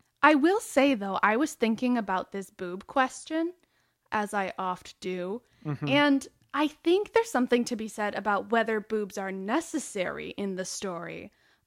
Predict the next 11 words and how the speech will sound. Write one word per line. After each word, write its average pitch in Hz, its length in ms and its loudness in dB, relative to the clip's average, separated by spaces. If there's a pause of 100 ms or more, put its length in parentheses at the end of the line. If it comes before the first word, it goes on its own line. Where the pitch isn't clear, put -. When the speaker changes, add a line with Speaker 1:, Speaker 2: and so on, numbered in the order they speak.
Speaker 1:
um, 214 260 6
because 262 300 -6
there's 302 200 0
no 392 280 6
boobs 233 440 0
in 214 220 -2
My 196 160 -2
Big 190 200 -6
Fat 190 240 -6
Greek 190 280 -10
Wedding, 202 460 2